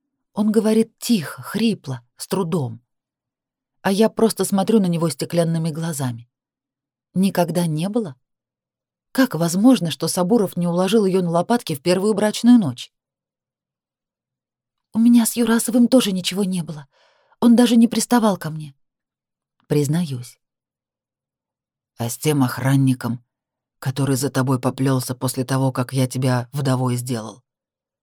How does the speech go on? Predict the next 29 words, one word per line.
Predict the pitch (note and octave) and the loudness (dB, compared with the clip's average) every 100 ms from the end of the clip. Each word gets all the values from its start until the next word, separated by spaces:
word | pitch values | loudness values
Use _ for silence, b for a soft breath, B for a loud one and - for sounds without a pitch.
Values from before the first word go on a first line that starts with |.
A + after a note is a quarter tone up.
| _ _ _ _ - | _ _ _ _ -16
Смотрит | - G#3 A3+ D#3 | -6 -2 -2 -4
на | D3+ | -6
меня, | D3+ D#3 D3+ | -6 -4 -4
сузив | C#3 D3+ C#3+ | -6 -6 -6
глаза. | C#3 D3+ D3 A#2 A#2+ _ _ _ _ _ _ _ _ _ _ - | -4 -6 -6 -10 -16 _ _ _ _ _ _ _ _ _ _ -6
Я | F#3 | -4
чувствую, | F#3 B3 - F3+ F3+ | 0 0 0 -4 -4
как | - D#3+ | -6 -4
его | F#3 F#3+ | -4 -2
рука | F#3 G3 | -4 -6
слабеет, | F#3+ G3 F#3+ D#3+ C#3 A#2 - B B B - | -6 -6 -4 -4 -4 -6 -14 B B B -4
убираю | E3+ G3 G#3 F#3 | 2 2 2 2
её | F3 F3 | 0 -2
с | F3+ | -4
подбородка, | - E3+ E3 G#3 A3 - | -4 -2 0 0 0 -2
переплетая | C#3 D3+ D3+ D#3 F3+ E3+ | -4 -4 -2 -4 -2 -2
с | - | -2
ним | E3 D#3+ | -4 -4
пальцы. | C#3 A2+ A2 - - _ _ _ _ _ _ _ _ _ _ _ _ | -6 -8 -10 -20 -20 _ _ _ _ _ _ _ _ _ _ _ _
«У | G3 | 0
меня | A3 A3+ A#3 | 4 6 6
ни | A3 A#3+ | 6 4
с | - | 4
кем | B3+ F3+ | 2 2
не | D#3+ | 0
было | D3+ D#3+ | -4 -6
секса, | E3 A3 - F3 | -4 -4 -4 -8
кроме | - G3+ F#3+ | -2 -2 0
тебя». | G3+ E3+ C#3+ | -2 -4 -6